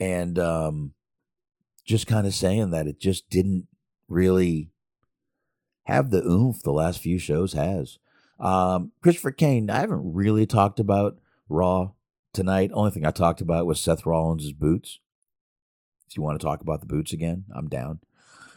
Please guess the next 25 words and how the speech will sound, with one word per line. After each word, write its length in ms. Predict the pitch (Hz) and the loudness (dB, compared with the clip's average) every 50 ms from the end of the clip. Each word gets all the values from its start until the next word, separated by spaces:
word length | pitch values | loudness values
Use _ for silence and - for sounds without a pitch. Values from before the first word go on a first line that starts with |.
| _ _ _ - | _ _ _ -4
Um, 460 | - 80 82 82 80 76 73 76 - - | -2 0 0 2 0 0 -2 -4 -6 -4
why 280 | - 92 104 113 123 | 0 4 4 6 6
is 180 | 131 135 123 107 | 6 6 6 4
Moxley 420 | 117 110 110 113 - - 110 107 | 4 2 2 0 0 0 -2 0
bleeding? 400 | 98 98 104 110 110 101 92 85 - _ _ _ _ _ - | 2 2 2 4 4 2 0 -2 -4 _ _ _ _ _ -2
Christopher 320 | - 202 196 - - 185 | 0 0 0 -2 -6 -6
Kane, 380 | 170 - 185 190 190 160 101 - - | 0 4 4 6 6 4 2 0 0
it's 180 | - - - | 0 0 0
Wednesday. 640 | 113 110 143 180 190 190 156 123 85 - - - _ _ _ _ _ _ _ _ _ _ _ _ _ _ _ _ _ _ _ _ _ _ _ _ _ _ _ _ _ _ _ _ _ _ _ _ _ _ _ _ - | 2 2 4 4 4 2 2 2 0 0 -2 -6 _ _ _ _ _ _ _ _ _ _ _ _ _ _ _ _ _ _ _ _ _ _ _ _ _ _ _ _ _ _ _ _ _ _ _ _ _ _ _ _ -2
I 60 | 143 | 0
mean, 80 | 156 | 2
do 80 | 143 151 | 4 6
you 120 | 165 165 | 8 8
really 340 | 151 160 180 202 208 208 196 | 10 10 10 10 10 10 10
have 180 | 190 185 185 - | 8 8 6 6
to 140 | 180 156 147 | 4 4 6
ask 300 | 151 156 165 160 - - | 6 6 4 2 2 2
why 180 | 139 139 139 | 2 2 4
Moxley 480 | 131 120 117 131 139 - - 160 156 151 | 4 4 2 2 0 0 0 0 2 2
is 100 | 147 143 | 2 2
bleeding? 420 | 139 143 156 160 160 175 170 170 _ _ _ _ _ _ - | 4 4 4 4 4 2 0 -4 _ _ _ _ _ _ 2
It's 360 | - 202 208 180 - - - - - - - - - | 6 6 6 6 4 0 -6 -8 -10 -14 -20 -8 -2
fucking 800 | 233 240 247 233 - - 196 196 214 208 202 196 196 196 160 160 | 0 0 0 0 -4 -8 -10 -8 -8 -6 -6 -6 -4 -4 -4 -2
Wednesday, 1000 | 160 185 196 214 226 226 220 226 220 190 175 151 135 131 117 104 87 82 80 71 - _ | 2 4 4 6 6 4 4 2 0 0 0 4 6 6 6 6 6 4 0 -4 -6 _
bro. 800 | - 92 98 95 90 92 92 95 98 104 113 127 151 175 196 - | -4 0 2 2 2 4 4 4 4 4 4 4 4 2 0 -4